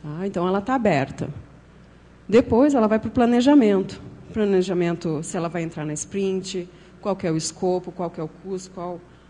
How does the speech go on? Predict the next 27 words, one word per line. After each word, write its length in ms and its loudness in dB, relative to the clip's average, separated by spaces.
ah, 440 -4
ah, 280 0
o 100 0
tempo, 640 2
né? 300 -6
Se 140 -8
ela 120 -2
vai 160 -2
ser 160 0
automatizada, 1000 0
se, 460 -2
se 180 -4
não 160 2
vai 160 -2
ser 140 -4
automatizado. 840 -4
A 180 2
análise, 760 2
né? 320 -2
A 80 -4
análise 560 2
junto 420 2
com 320 -4
o 40 -4
P 240 -2
O 380 0
pra, 260 -8